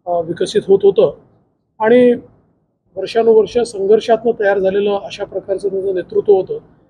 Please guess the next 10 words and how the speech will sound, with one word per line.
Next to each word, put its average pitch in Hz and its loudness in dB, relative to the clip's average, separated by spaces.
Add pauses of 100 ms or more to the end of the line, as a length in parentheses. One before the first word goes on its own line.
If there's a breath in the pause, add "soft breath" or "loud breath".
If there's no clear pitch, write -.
(260)
त्यामुळे 226 4
निश्चितच 226 -4 (580)
मला 196 -4
असं 196 -2
वाटतं 202 0
की 214 4
असं 196 -2
अचानक 202 -2
त्यांच्या 196 -4
जाण्यामुळे, 185 2